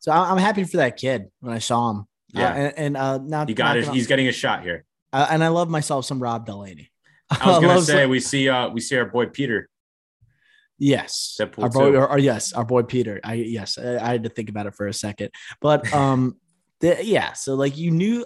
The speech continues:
Speaker 1: I, I, I, where was the, where happened to the idea where Ryan Reynolds was gonna star in, like, a Stoned Alone,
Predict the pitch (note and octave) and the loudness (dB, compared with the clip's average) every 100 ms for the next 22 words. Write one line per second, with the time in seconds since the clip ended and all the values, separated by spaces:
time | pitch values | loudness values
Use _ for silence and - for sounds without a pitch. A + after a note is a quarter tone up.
0 | - D#3 F3+ F#3+ G3 - F#3 E3+ C4 E4+ | -6 -6 -4 -4 -4 -6 -6 -2 -2 -4
1 | C#4+ C4+ G3+ A#3 C#4 D#4 D4+ C4 A#3+ A3 | -8 -8 -4 -4 -4 -8 -8 -8 -6 -6
2 | E3+ G#3 F#3 D#3 D#3 _ _ D#3 E3+ E3+ | -6 -4 -4 -6 -8 _ _ -8 -6 -4
3 | D#3+ D#3+ D#3 C#3+ C#3+ C#3 - - C#3+ C#3 | -4 -4 -4 -6 -8 -8 -6 2 4 4
4 | C3+ C3 B2+ C3 B2 - - D3 C#3+ C3 | 0 -2 -4 -4 -4 -4 0 0 0 -2
5 | B2 B2 A#2 A2 A#2 | -2 -4 -6 -8 -10